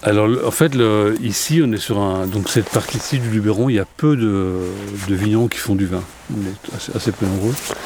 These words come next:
C'est à quatre-vingt-dix pour cent, c'est plus des gens qui produisent du raisin pour les coopératives. Donc eux, leur, euh, objectif, c'est faire du rendement.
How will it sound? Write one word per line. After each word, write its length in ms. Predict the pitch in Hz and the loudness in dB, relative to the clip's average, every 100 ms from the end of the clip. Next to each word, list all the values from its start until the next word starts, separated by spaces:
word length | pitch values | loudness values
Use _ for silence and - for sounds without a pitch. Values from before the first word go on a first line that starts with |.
| - - - | -8 -6 -4
C'est 240 | - 120 | 0 2
à 100 | 98 | 2
quatre-vingt-dix 880 | - 117 - - 101 101 98 92 101 | 2 0 0 0 2 2 2 0 -2
pour 200 | 107 - | -4 0
cent, 180 | 123 123 | 0 0
c'est 200 | 113 87 | -2 -4
plus 220 | 123 113 | 0 0
des 80 | 101 | 0
gens 100 | 101 | -2
qui 80 | |
produisent 300 | - 107 101 | -2 -2 0
du 80 | 101 | 2
raisin 240 | 98 101 110 | 4 4 2
pour 120 | 98 | 0
les 60 | |
coopératives. 560 | 95 101 101 95 - 92 90 | -2 -4 -2 -2 -4 -4 -4
Donc 180 | 95 - | -4 0
eux, 180 | 120 135 - | 0 0 0
leur, 300 | 131 175 92 | 2 2 2
euh, 120 | 92 90 87 - - - - - - | 2 2 0 -4 -16 -14 -12 -12 -2
objectif, 420 | 107 101 92 120 - | 0 0 0 -2 0
c'est 140 | 110 | -2
faire 160 | 95 98 | 0 0
du 100 | 95 | 0
rendement. 380 | 95 95 92 | 0 0 -2